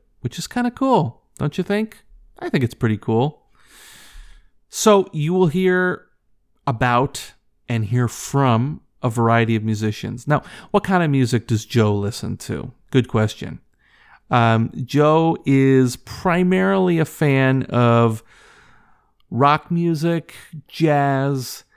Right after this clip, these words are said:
classical, and I, th-, there's another box marked other,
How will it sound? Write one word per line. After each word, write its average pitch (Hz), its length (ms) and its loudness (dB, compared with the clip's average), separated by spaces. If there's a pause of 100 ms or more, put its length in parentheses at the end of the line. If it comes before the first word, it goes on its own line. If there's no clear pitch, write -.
(360)
classical, 139 1120 -2 (520)
and 127 520 0 (160)
I, 120 280 -2 (1300)
th-, 143 220 -14 (220)
there's 147 200 0
another 160 240 0
box 143 680 -2
marked 127 380 -2 (100)
other, 131 540 -2